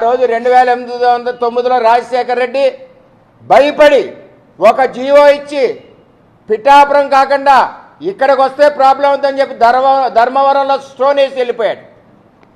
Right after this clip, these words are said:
ఆ తర్వాత రెండు వేల పద్నాలుగులో చంద్రబాబు నాయుడు నిధులు ఇచ్చి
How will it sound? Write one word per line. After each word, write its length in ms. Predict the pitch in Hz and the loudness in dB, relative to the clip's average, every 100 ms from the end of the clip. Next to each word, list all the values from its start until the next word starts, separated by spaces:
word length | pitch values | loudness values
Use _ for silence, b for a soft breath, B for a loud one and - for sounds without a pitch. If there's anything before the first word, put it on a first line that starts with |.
| _ _ | _ _
ఆ 100 | 196 247 247 | 0 2 2
తర్వాత 300 | 254 262 254 254 | 2 2 0 -2
రెండు 140 | 262 | 0
వేల 140 | 269 262 247 | -2 0 -2
పద్నాలుగులో 400 | 240 262 262 262 254 | -2 -4 -2 -2 -2
చంద్రబాబు 420 | 247 254 269 262 | -4 -2 -2 -2
నాయుడు 200 | 262 247 | -6 -6
నిధులు 220 | 247 269 277 | -10 -8 -10
ఇచ్చి 200 | - | -2